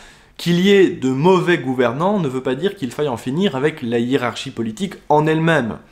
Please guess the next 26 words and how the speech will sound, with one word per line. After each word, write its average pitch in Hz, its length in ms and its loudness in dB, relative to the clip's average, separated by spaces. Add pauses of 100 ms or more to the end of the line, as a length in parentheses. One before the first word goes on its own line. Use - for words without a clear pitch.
(420)
Ou, 147 260 0
par 101 200 -2
exemple, 170 420 -2 (300)
qu'il 131 180 -6
y 139 160 2
ait 151 140 4
des 113 380 -2
abus 147 500 -2 (440)
avec, 113 440 -2
euh, 101 260 -4
la 92 260 -6
propriété 113 560 -4
privée 120 340 -2
ne 175 80 2
veut 123 160 -4
pas 117 140 0
dire 185 200 -2
qu'il 127 120 -10
faille 131 160 -4
en 113 60 -2
finir 120 340 -2
avec 123 180 -6
la 113 80 -6
propriété 113 480 -8
privée 139 400 -6
elle-même. 143 400 2